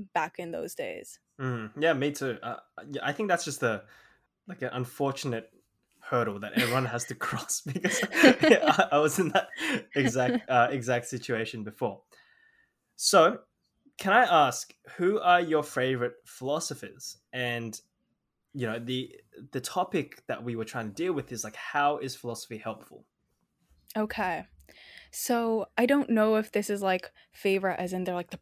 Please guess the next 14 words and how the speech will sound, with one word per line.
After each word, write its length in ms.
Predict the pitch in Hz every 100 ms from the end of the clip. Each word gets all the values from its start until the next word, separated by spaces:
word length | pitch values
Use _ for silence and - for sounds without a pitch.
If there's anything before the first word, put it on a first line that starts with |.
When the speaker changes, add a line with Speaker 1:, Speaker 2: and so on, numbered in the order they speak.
| _ -
Speaker 1:
best 320 | 208 202 -
philosophers 800 | - 196 190 190 202 196 190 185 -
ever, 340 | 208 208 180
but 180 | 175 202
I 120 | 202
will 280 | 196 208 247
say 280 | - 202 196
that 240 | 190 185
the 80 | 180
people 580 | - 180 - 170 170 - - - -
that 80 | 175
I 60 | 180
think 200 | 190 185
have 160 | 175